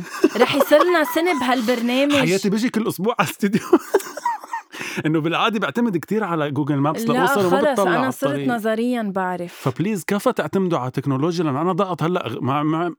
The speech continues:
Speaker 2: إنه غرقت بشبر مي.
Speaker 1: لا، بس بتعرف ليش بدنا نعتمد على التكنولوجيا؟
Speaker 2: مم.
Speaker 1: بسبب ضيفتنا صراحة.
Speaker 2: هلأ،
Speaker 1: آه،
Speaker 2: إيه، هلأ
Speaker 1: ضيفتنا
Speaker 2: ضيفتنا
Speaker 1: بتستحق إنه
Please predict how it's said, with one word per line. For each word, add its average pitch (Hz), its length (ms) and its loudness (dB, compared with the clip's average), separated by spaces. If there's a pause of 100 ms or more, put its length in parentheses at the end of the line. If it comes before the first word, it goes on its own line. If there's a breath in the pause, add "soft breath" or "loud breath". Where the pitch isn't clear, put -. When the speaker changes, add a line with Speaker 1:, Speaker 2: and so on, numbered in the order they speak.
Speaker 2:
إنه 110 120 -2
غرقت 147 320 -4
بشبر 156 320 -6
مي. 151 120 0
Speaker 1:
لا، 262 100 2
بس 220 240 -4
بتعرف 285 320 -2
ليش 262 120 -2
بدنا 220 240 -2
نعتمد 202 420 -2
على 185 100 0
التكنولوجيا؟ 190 720 -2
Speaker 2:
مم. 285 60 2
Speaker 1:
بسبب 247 400 0
ضيفتنا 202 600 -2
صراحة. 156 640 -6 (280 loud breath)
Speaker 2:
هلأ، - 260 4
Speaker 1:
آه، 240 140 6
Speaker 2:
إيه، 240 120 2
هلأ 156 100 2
Speaker 1:
ضيفتنا - 80 4
Speaker 2:
ضيفتنا 254 540 4
Speaker 1:
بتستحق - 600 -2 (240)
إنه 285 720 2